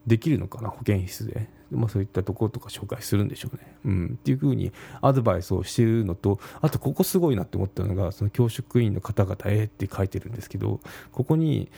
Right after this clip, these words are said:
その、まあ、先生方も大変ですよねと。いきなりそのオンライン授業とかで、あの、なっちゃってるんで、行事もキャンセルになったりとか、まあ、やるとしたら、すっごい、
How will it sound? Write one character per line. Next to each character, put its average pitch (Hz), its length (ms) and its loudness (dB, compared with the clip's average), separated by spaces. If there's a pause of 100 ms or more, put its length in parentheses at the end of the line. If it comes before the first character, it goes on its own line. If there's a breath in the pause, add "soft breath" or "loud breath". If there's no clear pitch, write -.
(140 loud breath)
そ 104 140 4
の、 101 260 6
ま 110 100 4
あ、 - 20 4
先 190 240 4
生 220 180 2
方 202 220 2
も - 180 -14 (300)
大 143 160 8
変 135 140 4
で 135 80 4
す 127 120 -2
よ 85 80 2
ね - 120 -8
と。 110 140 -2 (460 loud breath)
い 117 120 2
き 135 80 4
な 139 100 6
り 123 80 4
そ 117 80 2
の 110 120 4
オ 117 60 6
ン 120 60 4
ラ 117 100 4
イ 113 40 6
ン 110 40 4
授 107 160 4
業 90 100 4
と 127 120 -6
か 101 80 -6
で、 98 160 -6 (320 loud breath)
あ 98 120 2
の、 92 100 4
な 104 100 6
っ - 140 -2
ち - 80 -10
ゃ 85 40 -8
っ - 40 -12
て - 140 -2
る - 100 -2
ん 87 100 -4
で、 90 120 0
行 104 240 4
事 98 100 0
も 98 420 2
キ - 80 -8
ャ 98 80 2
ン 92 60 0
セ - 80 -6
ル - 80 -8
に - 40 -10
な - 80 -8
っ - 40 -10
た - 120 -14
り - 60 -16
と 117 100 -14
か、 - 280 -16
ま 104 140 6
あ、 - 20 6
や 95 180 4
る 120 100 4
と 110 120 0
し - 100 -6
た 92 120 -2
ら、 85 240 -2
す - 200 -4
っ - 80 -2
ご 127 160 8
い、 104 220 0